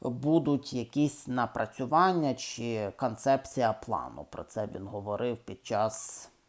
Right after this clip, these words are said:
своїх дебатів з Гарріс. Також Волц зазначив, що Трамп хоче знизити податки для Ілона Маска. Ну, ми говорили про це, що там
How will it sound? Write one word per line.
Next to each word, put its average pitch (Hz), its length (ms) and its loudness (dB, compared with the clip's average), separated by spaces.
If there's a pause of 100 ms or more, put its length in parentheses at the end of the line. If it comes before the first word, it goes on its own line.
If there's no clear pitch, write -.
(200)
своїх 117 520 -4
дебатів 131 640 4
з 120 300 -6
Гарріс. 117 560 -4 (800)
Також 165 500 8
Волц 127 340 0
зазначив, 156 500 2
що 135 140 -2
Трамп 147 420 0
хоче 151 340 0
знизити 113 500 -2
податки 175 760 2
для 135 500 2 (160)
Ілона 117 540 0 (480)
Маска. 233 800 0
Ну, - 160 -6 (100)
ми 123 100 0
говорили 90 520 0
про - 200 -6
це, 190 160 2
що 185 140 -4
там 113 360 -2